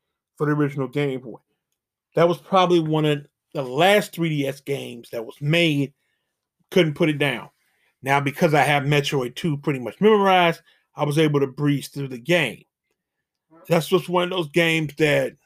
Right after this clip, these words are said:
um, the mem-, my memory, it, it just comes back to me as I'm playing it. So, I'm gonna throw the three D S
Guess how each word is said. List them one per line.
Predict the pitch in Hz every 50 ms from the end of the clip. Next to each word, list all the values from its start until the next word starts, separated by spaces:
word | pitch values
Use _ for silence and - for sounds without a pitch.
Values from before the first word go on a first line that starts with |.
| _ _ _ _ _ _ _ -
um, | 147 135 123 117 110 110 104 95 147 - _ _ _ _ _ _ _ _ _ _ _ _ _ _ _ _ _
the | - 147
mem-, | 156 165 180 180 170 165 -
my | 151 151 151
memory, | 156 165 170 170 165 160 160 151 139 127 - _ _ _
it, | - 160 147 131
it | 135 127 139
just | 151 139 139 -
comes | - - 170 147
back | 139 - 170 156 156 147
to | 160 151
me | 143 -
as | - 143 147 143
I'm | 151 123 113 -
playing | - - 170 156 131 113 101 80
it. | 76 _ _ _ _ _ _ _ _ _ _ _ _ _ _ _ _ _ _ _ _ _ _ _ _ _ _ _ _ _ _ _ _ _ _ _ _ _ _ _ _ _ _ _ _ _ _ _ _ _ _ _ _ -
So, | - - - 160 143 135 135 127 120 - _ _ _ _ _ _ _ _ _ _ _ _ _ _ _ _ _ _ _ _ _ _ _ _ _ _ _ _ _ _ _ _ _ _ _ _ _ _ 156
I'm | 156 160 190
gonna | 190 170 156
throw | 147 - 180 170 160
the | 151 143
three | 147 156 156 165 156
D | 156 156 151 - -
S | 151 156 156 147 - - - _